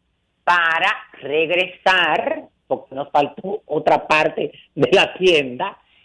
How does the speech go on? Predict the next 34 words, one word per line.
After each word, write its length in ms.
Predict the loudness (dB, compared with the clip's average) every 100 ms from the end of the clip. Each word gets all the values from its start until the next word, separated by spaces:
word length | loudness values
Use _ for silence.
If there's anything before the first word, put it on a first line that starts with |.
| _ 0
eh, 500 | 4 6 6 4 4
para 260 | 2 2
regresar 540 | 0 -2 -4 0 0 0
como 220 | -4 -4
con 220 | -4 -2
más 320 | -2 -4 -4
tiempo 800 | -2 4 4 2 -4 -6 -6 -6 -12 _ _ _ _
y, 500 | 2 4 4 4 2 2
y 140 | 4
ahí 220 | 4 2
aprovechar 720 | 0 -2 -4 -4 -2 0 2 0
y 240 | 0 -2
irnos 240 | -6 -10 -12
a 120 | -8
comer 400 | -6 -2 0 2 2
el 80 | -2
mofongo 460 | -6 -4 -4 -4
y 40 | -2
todo 300 | 0 2 2
eso. 220 | 0 -4
Entonces 360 | -14 -14 -16 -6
ahí 400 | 0 0 0 -4 _
sí 300 | 0 0 0 -6 _ _ -2
vamos 380 | 2 2 0 -2
a 60 | 0
invitar, 720 | 2 0 0 0 0 -2 -6 _ _ _ _ _ _ _ _ _ _ _ _ _ _ -2
eh, 340 | 2 2 2
y 100 | 2 2
esperemos 460 | 4 2 0 0
que 120 | 0
venga 320 | 0 0 0 0
Ámbar, 480 | 0 -2 -4 -6 -8
tú 100 | -16
ves. 160 | -18